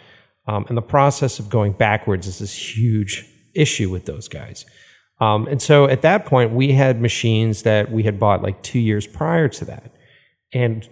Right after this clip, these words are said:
being stuck in that sort of consumer mentality of, like, "Okay, maybe this means that we should get something new." And if we are gonna buy something new, like I said, this was five years ago, we're like, "Okay, we wanna start to prepare ourselves for the four K market."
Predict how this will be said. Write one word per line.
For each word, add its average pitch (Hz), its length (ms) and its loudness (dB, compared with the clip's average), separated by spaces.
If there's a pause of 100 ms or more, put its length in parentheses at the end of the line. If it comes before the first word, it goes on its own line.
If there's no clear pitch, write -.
being 143 280 6
stuck - 560 0
in 120 140 2
that 117 180 2
sort 127 180 -2
of 98 120 -6
consumer 117 640 0
mentality 107 1040 -2 (420)
of, 113 140 0
like, 113 180 2
"Okay, 120 320 0
maybe 113 680 0
this 110 220 -6
means 110 200 -2
that 104 100 -8
we 104 40 -6
should 104 160 -6
get 95 160 -4
something 104 440 -2
new." 143 400 6 (360)
And 110 80 -2
if 98 120 -2
we 131 140 -2
are 202 180 0
gonna 202 160 0
buy 185 320 0
something 123 440 0
new, 113 360 0
like 131 100 -4
I 127 40 -4
said, 135 140 -2
this 127 140 -6
was 117 80 -10
five 131 260 0
years 170 220 4
ago, 110 180 0
we're 120 160 0
like, 120 120 0
"Okay, 107 220 -2
we 95 120 0
wanna 127 320 2
start 127 380 0
to - 100 -8
prepare 110 440 -6
ourselves 98 460 -2
for - 200 -10
the 92 60 -6
four 101 300 -4
K 95 220 -8
market." 107 540 -2